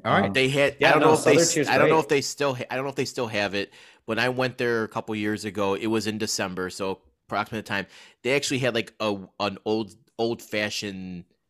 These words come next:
Speaker 3: barrel beer or something like that.
Speaker 2: Okay.
Speaker 1: All right, I like this. I
Speaker 2: So
Speaker 1: mean,
Speaker 3: It was
Speaker 1: also,
Speaker 3: really good.
Speaker 1: this, this isn't just my trip. It's my wife's. I don't know how much she likes booze. You got any other restaurant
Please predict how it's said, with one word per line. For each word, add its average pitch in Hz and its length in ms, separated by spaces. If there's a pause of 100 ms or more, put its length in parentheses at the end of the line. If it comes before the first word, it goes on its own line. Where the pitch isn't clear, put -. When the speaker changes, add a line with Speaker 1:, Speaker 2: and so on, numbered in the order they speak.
Speaker 3:
barrel 95 720 (140)
beer 98 240
or 87 60
something 87 260
like 76 220
that. 69 260 (880)
Speaker 2:
Okay. - 200 (200)
Speaker 1:
All 123 80
right, 120 140
I 117 80
like 131 220
this. - 320 (360)
I 110 60
Speaker 2:
So 120 40
Speaker 1:
mean, 113 320 (400)
Speaker 3:
It 117 40
was 120 200
Speaker 1:
also, - 40 (120)
Speaker 3:
really - 0
good. 107 260
Speaker 1:
this, 120 200
this - 20
isn't 135 540
just - 240
my 107 180
trip. - 280
It's - 240 (280)
my 87 80
wife's. 101 300
I 98 100
don't 98 80
know 92 280
how 98 220
much 98 220
she - 140
likes 87 260 (240)
booze. 101 460 (300)
You 110 100
got 120 140
any 117 180
other 123 200
restaurant 139 540